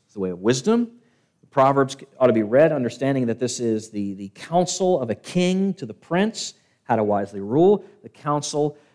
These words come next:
of a father to a son, how to wisely live.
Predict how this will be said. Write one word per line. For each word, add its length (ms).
of 140
a 60
father 680
to 220
a 40
son, 440
how 160
to 100
wisely 600
live. 720